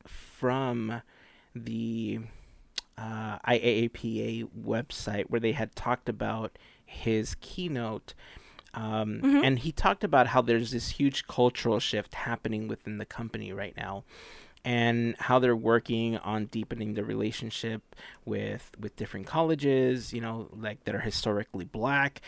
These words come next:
Speaker 1: So I'm guessing that when they bring back the Disney College program, that's something that they wanna concentrate on. Uh, I don't know about that, so I can't really speak to it, but just some of the quotes that stood out. He said, "When we say, 'To all who come to this happy place, welcome,'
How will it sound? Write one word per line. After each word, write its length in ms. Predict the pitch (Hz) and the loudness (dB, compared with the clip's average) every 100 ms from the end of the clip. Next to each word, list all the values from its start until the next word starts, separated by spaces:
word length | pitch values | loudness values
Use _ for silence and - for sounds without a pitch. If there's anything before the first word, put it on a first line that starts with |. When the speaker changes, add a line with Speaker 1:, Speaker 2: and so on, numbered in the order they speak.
| - - | -18 -16
Speaker 1:
So 300 | - 117 113 | -2 2 4
I'm 200 | 107 117 | 4 2
guessing 380 | 117 120 - 113 | 2 2 2 0
that 160 | 110 107 | 0 2
when 100 | 117 | 0
they 80 | 107 | 0
bring 260 | 113 110 | -2 -2
back 260 | 110 110 - | -2 -2 -4
the 100 | 104 | -4
Disney 280 | 104 104 95 | -2 -4 -6
College 440 | - 120 123 - | 2 4 4 2
program, 460 | - 117 113 110 110 | 0 0 0 -6 -6
that's 180 | 110 - | -6 -6
something 280 | 104 107 | -8 -8
that 140 | 107 - | -10 -8
they 80 | 101 | -10
wanna 220 | 98 98 | -8 -10
concentrate 640 | - 117 - 120 - 113 | -10 -10 -8 -12 -8 -8
on. 280 | 113 110 104 - - - - | -6 -6 -10 -14 -18 -16 -10
Uh, 220 | 107 98 - | -8 -8 4
I 120 | 151 | 8
don't 180 | 156 113 | 8 8
know 420 | 120 120 139 143 - | 6 6 6 0 -8
about 380 | 131 131 135 - | -4 -2 -2 0
that, 340 | 135 139 - | 2 2 0
so 180 | - 113 | -4 0
I 120 | 98 | 0
can't 240 | - 113 | 0 0
really 200 | 98 107 | 2 0
speak 300 | 101 - 123 | 0 -2 -4
to 160 | - 107 | -2 -4
it, 140 | 104 - | -4 -6
but 180 | 110 107 - - | -8 -8 -14 -12
just 160 | - 127 | -6 2
some 160 | 147 151 | 4 6
of 60 | |
the 60 | 131 | 4
quotes 500 | - 123 120 - - | 6 8 8 6 -4
that 240 | 117 - | -4 -4
stood 320 | - - 117 - | -6 2 2 4
out. 400 | 113 120 110 - - - - - | 6 8 6 2 -8 -20 -20 -6
He 160 | 123 | -4
said, 360 | 110 123 117 110 | 4 6 6 4
"When 260 | 113 123 120 | 2 2 2
we 140 | 143 | 0
say, 380 | - - 131 127 | 0 4 4 4
'To 220 | - 127 | 2 2
all 200 | 120 127 | 6 6
who 100 | 139 | 6
come 240 | - 127 123 | 0 -2 0
to 120 | 120 | -2
this 180 | 117 - | 0 -2
happy 260 | 117 113 | -4 -4
place, 340 | 110 - 98 - | -6 -4 -6 0
welcome,' 440 | 139 156 165 160 | 2 4 2 0